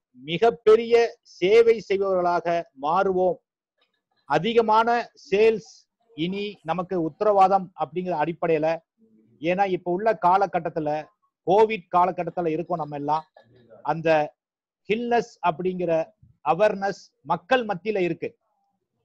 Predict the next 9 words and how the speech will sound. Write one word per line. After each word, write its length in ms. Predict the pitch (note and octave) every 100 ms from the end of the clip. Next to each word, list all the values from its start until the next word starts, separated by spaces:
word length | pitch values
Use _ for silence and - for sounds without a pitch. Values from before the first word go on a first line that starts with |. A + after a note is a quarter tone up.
| - -
மக்கள் 400 | F3+ - C4+ B3+
மத்தியில 320 | A3 B3 A#3+
இருக்கிற 400 | G#3+ A3 A3 A3
அளவுக்கு 760 | G3+ A#3 A#3 A#3+ G#3+ E3+ F#3+ - _
நம்ம 400 | C#3+ D3+ F#3+ A#3
கிட்ட 300 | A#3 A3 B3
இருக்கிற 440 | A3+ G#3+ A3 A3 -
திட்டத்துல 640 | F#3+ A3 A3 G#3+ F#3+ G3+
இருக்கக்கூடிய 420 | F#3+ F#3 G3+ G#3+